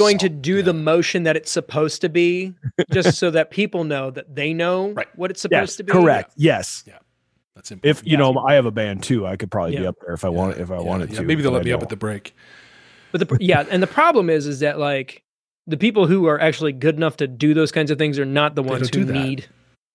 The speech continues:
Speaker 2: Yeah.
Speaker 1: to, to do that.
Speaker 2: Right.
Speaker 3: We've said it, we've said it a million times that if, if anyone comes up to you and says, "I sh-, can I play with you guys?" they're not a professional and they're not good enough, 'cause most professional good musicians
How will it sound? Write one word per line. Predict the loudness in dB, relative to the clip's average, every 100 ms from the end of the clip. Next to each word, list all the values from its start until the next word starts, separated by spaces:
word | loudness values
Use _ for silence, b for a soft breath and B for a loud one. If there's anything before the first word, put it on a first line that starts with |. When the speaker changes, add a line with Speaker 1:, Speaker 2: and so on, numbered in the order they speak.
| _ _ _ _ _ _ _
Speaker 2:
Yeah. | -6
Speaker 1:
to, | 0 0 -2 -8 _ _ _ _ _ _ -2
to |
do | 2 2
that. | 0 -10
Speaker 2:
Right. | -14 -16 -16 -10 -10 -10 _ b b 0
Speaker 3:
We've | 2
said | 4 2
it, | 2 -2 -2
we've | -2 2
said | 2
it | 2 0
a |
million | 0 0 2 2 2
times | 0 0 -2 -4 -2
that | -2 -2 -6 -6
if, | -6 -6 -2
if | -2 -2 -2
anyone | 2 4 6 4 2
comes | 0 0 0 0
up | -2 -2
to | -4
you | 0 0 0 -2 -8 b -10
and | -6 -2
says, | 0 0 -2 -4
"I | 0 0
sh-, | -2 -8 -4
can | 0
I | 0
play | -2 -2 0
with | 0 0
you | 2
guys?" | 4 2 0 -8 _ _ _ _ -4
they're | 0 2
not | 2 2 4 2
a | 0
professional | -2 0 0 0 -2 -2
and | -2
they're | -2
not | -4 -4
good | -6
enough, | -6 -8 -6
'cause | -6 -2
most | 2 4 2 0
professional | -4 0 2 2 -2 -2
good | 0 0 0
musicians | -2 -2 -4 -6 -8